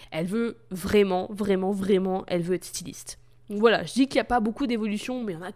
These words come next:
quand même un peu. Après, je sais pas si c'est vraiment de l'évolution ou si c'est juste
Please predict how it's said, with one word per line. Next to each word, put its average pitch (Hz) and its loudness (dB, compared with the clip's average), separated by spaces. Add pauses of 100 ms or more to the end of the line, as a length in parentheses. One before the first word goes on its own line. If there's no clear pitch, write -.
quand 190 -8
même 208 -8
un 185 -6
peu. 180 -2
Après, 220 -2
je - -2
sais 202 -6
pas 202 0
si 196 -10
c'est - -2
vraiment 226 2
de 220 2
l'évolution 208 0
ou 196 -12
si - -10
c'est 214 -4
juste 202 -4